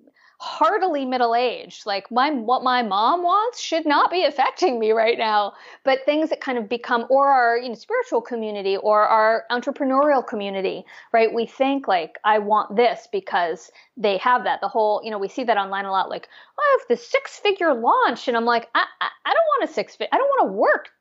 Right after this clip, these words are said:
the amount of work it would take to have a six-figure launch." Like, sure, it would be great if I could sit back and have that. But ultimately, you know, it's really not about that. It's about what do, you know,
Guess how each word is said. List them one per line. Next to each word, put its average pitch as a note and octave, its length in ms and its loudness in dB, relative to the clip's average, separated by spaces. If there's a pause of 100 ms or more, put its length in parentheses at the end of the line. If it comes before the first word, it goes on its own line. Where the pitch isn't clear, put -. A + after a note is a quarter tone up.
the B3 180 2
amount B3+ 280 0
of A3 60 -4
work A#3 240 2
it A#3 60 -2
would A3 140 -6
take G#3 220 -4
to G3 80 -2
have A3+ 160 0
a G#3+ 40 -4
six-figure G3 480 -2
launch." F#3+ 240 0
Like, F#3 120 -2
sure, G3+ 140 2
it - 20 2
would F#3 80 -2
be F#3+ 60 0
great F#3 180 2
if F#3 100 -6
I F3 40 -4
could F3+ 140 -2
sit F#3 160 0
back E3+ 220 0
and - 80 -6
have A#3 300 -2
that. F3+ 260 0
But G#3 160 2 (400)
ultimately, A3 840 -2 (240)
you A#3 80 -4
know, G#3+ 220 2
it's A3+ 180 -4
really D4+ 240 4
not A#3+ 160 4
about G#3+ 360 2
that. G3 160 2
It's F3 160 -8
about G3 320 0
what G#3+ 260 2
do, B3+ 200 2
you A3+ 80 -6
know, G3+ 320 -2